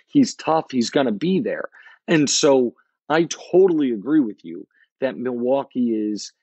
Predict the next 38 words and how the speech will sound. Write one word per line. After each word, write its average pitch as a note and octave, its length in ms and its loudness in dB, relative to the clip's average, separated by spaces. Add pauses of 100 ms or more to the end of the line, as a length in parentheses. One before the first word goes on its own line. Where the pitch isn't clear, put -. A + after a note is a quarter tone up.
even D3 200 4
though C3+ 100 6
their A2 140 0
regular C3 400 2
season B2+ 320 -2
record B2+ 320 -4
isn't A#2 240 -4
as G#2 120 -6
good A#2 200 2
as G2+ 140 -4
it A2 80 -2
was A2 240 2
last A2+ 340 -2
year, A2 240 2 (260)
their A2+ 120 0
defense B2+ 520 2
isn't A#2+ 240 0
as G#2+ 140 -2
good. A#2 220 4
Giannis A#2+ 400 2
isn't A#2+ 220 -2
gonna A2+ 140 -2
win A2+ 140 -2
M A2 100 -2
V G2+ 140 -2
P C#3+ 240 4
like B2+ 200 4
he - 80 -2
did A#2+ 160 4
last A#2 320 2
year. A#2+ 200 2 (260)
Milwaukee D3 680 4
is A2+ 160 0
a G2 180 -2 (440)
fundamentally D3+ 840 0
different A#2+ 640 -6
team. A#2+ 520 -8 (440)
And, D3+ 520 4